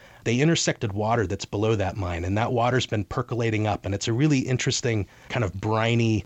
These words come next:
water that doesn't have oxygen in it, but has lots and lots of these bacteria that,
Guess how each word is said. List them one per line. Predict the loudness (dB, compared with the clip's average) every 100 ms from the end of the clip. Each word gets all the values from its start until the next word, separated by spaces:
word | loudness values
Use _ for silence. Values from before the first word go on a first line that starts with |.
| 0
water | 2 4 4
that | 2 0
doesn't | 2 2
have | 2 2 2
oxygen | 0 -2 -2 0
in | 0
it, | -2
but | -4
has | -2 -2
lots | -2 -2 0
and | 0
lots | 0 -2
of | -4
these | -4
bacteria | -4 -6 -2 -2 2 2 0
that, | 0 -4